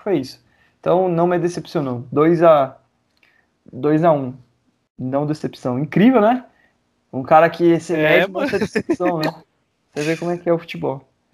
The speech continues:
Speaker 2: Médio, medíocre, mediano, tá ali, tá?
Speaker 1: <laughs> Bom, vamos lá pro último.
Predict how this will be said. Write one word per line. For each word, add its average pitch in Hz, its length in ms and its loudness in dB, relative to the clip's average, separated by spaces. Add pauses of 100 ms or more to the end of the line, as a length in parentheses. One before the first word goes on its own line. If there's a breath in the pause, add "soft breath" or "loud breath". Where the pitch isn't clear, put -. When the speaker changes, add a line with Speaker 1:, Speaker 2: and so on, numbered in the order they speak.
(140)
Speaker 2:
Médio, 156 500 -8
medíocre, - 840 -12
mediano, 143 640 -10
tá 208 80 -12
ali, 277 160 -12
tá? 139 720 -4 (160)
Speaker 1:
<laughs> - 300 -20
Bom, 151 120 0
vamos 180 240 2
lá 214 100 6
pro 233 140 0
último. 208 400 0